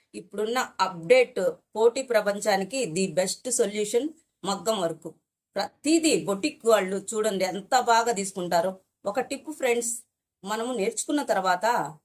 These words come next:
మన ఇళ్ళ దగ్గరే టైలరింగ్ అంగళ్ళు ఉంటాయి కదా, అక్కడ కూర్చొని కూడా నేర్చుకొని చేస్తా, నేర్చుకున్న తర్వాత చేస్తా ఉన్నాం అనుకోండి,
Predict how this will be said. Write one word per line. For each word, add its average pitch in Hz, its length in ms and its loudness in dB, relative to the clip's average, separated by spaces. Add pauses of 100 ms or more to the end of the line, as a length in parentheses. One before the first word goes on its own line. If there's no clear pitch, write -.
(220)
మన 175 140 -2
ఇళ్ళ 170 220 -2
దగ్గరే 240 300 2
టైలరింగ్ 208 480 0
అంగళ్ళు 175 340 -2
ఉంటాయి 165 220 -2
కదా, 156 200 -2
అక్కడ 160 380 -6
కూర్చొని 208 500 -4
కూడా 196 260 0 (560)
నేర్చుకొని 233 640 -2 (420)
చేస్తా, 220 440 2
నేర్చుకున్న 220 440 -4
తర్వాత 214 320 0
చేస్తా 247 460 -2
ఉన్నాం 202 300 -4
అనుకోండి, 170 560 0